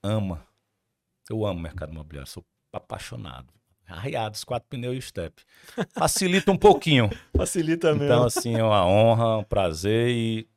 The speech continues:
Speaker 1: conte sempre comigo, porque falar da nossa paixão é, e
Speaker 2: É
Speaker 1: muda-,
Speaker 2: fácil, né,
Speaker 1: e
Speaker 2: cara?
Speaker 1: mu-, tudo é sobre pessoas. E mudar a vida das pessoas também é uma grande paixão que eu tenho, porque foi pra isso que Deus me fez.
Speaker 2: Show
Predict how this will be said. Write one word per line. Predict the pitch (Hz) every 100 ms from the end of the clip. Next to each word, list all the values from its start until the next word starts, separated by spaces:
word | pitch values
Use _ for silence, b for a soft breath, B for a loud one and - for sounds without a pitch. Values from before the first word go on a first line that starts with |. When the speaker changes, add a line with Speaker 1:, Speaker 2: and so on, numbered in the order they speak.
| _
Speaker 1:
conte | 107 110 -
sempre | 117 -
comigo, | 107 101 107 -
porque | 101 - 104
falar | - 107 98
da | 101
nossa | 98 - 80
paixão | 92 90 - 104 104 104
é, | 101 95 92
e | 92 95
Speaker 2:
É | 98
Speaker 1:
muda-, | 92 92
Speaker 2:
fácil, | 147 - 156
né, | 156
Speaker 1:
e | 113
Speaker 2:
cara? | 110
Speaker 1:
mu-, | 120 117
tudo | 165 160
é |
sobre | 139 156 -
pessoas. | 151 - 123 92 78 - - -
E | 101
mudar | 98 98 101 117
a |
vida | 104 101
das | 98 95
pessoas | - 95 - 107 -
também | 101 92
é | 98
uma | 95
grande | 87 90 90
paixão | 98 - 95
que | -
eu | 98
tenho, | - 95
porque | - 92
foi | 104
pra | - 92
isso | 95 -
que |
Deus | 90 95 92
me | 101
fez. | - - -
Speaker 2:
Show | -